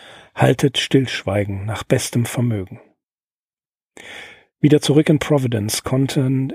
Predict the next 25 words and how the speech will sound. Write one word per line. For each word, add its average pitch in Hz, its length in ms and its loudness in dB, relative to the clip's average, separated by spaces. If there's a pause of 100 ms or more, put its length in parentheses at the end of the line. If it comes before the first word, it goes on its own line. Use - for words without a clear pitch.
die 135 180 0
engagierten 131 560 0
Detektive 123 500 0
nichts - 680 0
Neues 139 360 2
über 127 140 -4
den 127 160 0
gesuchten 123 420 -2
Doktor 127 280 -2
Allen 120 280 -2
mitteilen. 101 460 -14 (840)
Doktor 127 340 2
Willett 143 520 2
besuchte 139 420 2
Charles 143 420 -4
in 135 80 0
der 123 100 0
Klinik 147 460 0
und 131 180 -6
berichtete 135 480 0
von 131 220 0
seinen 123 300 2
Erlebnissen 120 680 -4
im 120 100 -2
Bungalow. 98 580 -8